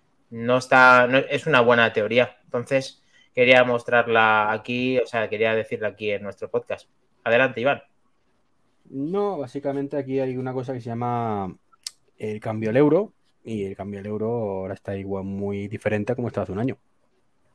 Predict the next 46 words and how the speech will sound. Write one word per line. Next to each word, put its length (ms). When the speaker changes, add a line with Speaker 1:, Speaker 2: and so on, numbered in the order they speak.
Speaker 2:
en 180
nuestra 280
contra, 340
con 140
lo 60
cual 200
va 60
a 20
subir 260
sí 160
o 60
sí. 120
O 40
sea, 180
sería 240
muy 200
raro, 240
muy 140
raro, 340
muy 120
raro 320
que, 160
que, 280
que 120
lo 80
mantuvieran. 460
Suba 180
más 200
o 40
suba 160
menos, 340
bueno. 200
Yo 220
ahí 220
también 320
sí 220
tengo 240
la 80
teoría, 340
sinceramente, 480
que 80
nos 80
están 140
tomando 240
el 40
pelo. 220